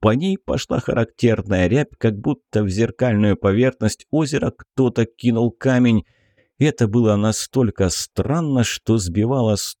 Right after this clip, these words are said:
толку, выворачивая мозг наизнанку.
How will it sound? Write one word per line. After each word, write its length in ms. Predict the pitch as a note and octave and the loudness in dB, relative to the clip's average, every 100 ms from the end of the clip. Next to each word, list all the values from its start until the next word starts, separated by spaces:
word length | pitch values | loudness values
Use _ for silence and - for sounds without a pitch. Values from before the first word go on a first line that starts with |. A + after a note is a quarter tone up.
| - | -6
толку, 420 | - G#2+ - G2+ | -2 -2 -2 -2
выворачивая 840 | F#2 G2+ A2 A#2 F2+ - G2 F#2 | 0 0 0 -2 -4 -2 0 0
мозг 600 | E2+ F#2 A2 C3 F#2+ - | 0 0 2 2 0 -4
наизнанку. 920 | F#2 F#2+ G#2 G#2+ A#2 B2+ G2+ F2+ G#2 | -4 -2 -2 0 0 0 -2 0 0